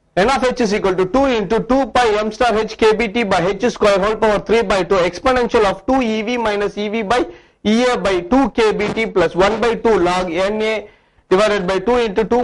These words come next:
pi m star h K B T by h square whole power three by two. So this equation is again simplified as N of H is equal to two into two pi m star h K B T by h square whole power three by two,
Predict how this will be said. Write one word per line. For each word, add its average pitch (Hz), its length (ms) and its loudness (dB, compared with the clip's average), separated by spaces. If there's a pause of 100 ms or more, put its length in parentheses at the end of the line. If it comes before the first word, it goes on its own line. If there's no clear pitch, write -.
pi 240 220 0
m 202 200 -2
star 208 300 0
h 226 280 -4
K 214 160 2
B 208 140 -2
T 208 160 -4
by 180 200 0
h 190 240 -4
square 202 420 0
whole 190 180 -2
power 185 340 0 (280)
three 226 240 2
by 156 240 0
two. - 240 -2 (260)
So 190 140 0
this 277 260 -2
equation 247 640 0
is 202 100 -2
again 196 340 -2
simplified 233 640 -2
as 160 280 -2
N 185 240 0
of 277 180 -2
H 226 200 0
is 220 120 -2
equal 202 240 0
to 185 80 0
two 247 240 0
into 190 540 0
two 254 160 2
pi 254 220 2
m 202 120 -2
star 208 300 0
h 185 260 -4 (380)
K 466 200 4
B 254 160 -2
T 247 160 -2
by 208 140 0
h 185 300 -2
square 220 280 2
whole 214 180 -2
power 214 260 0
three 202 200 0
by 185 240 0
two, 175 280 2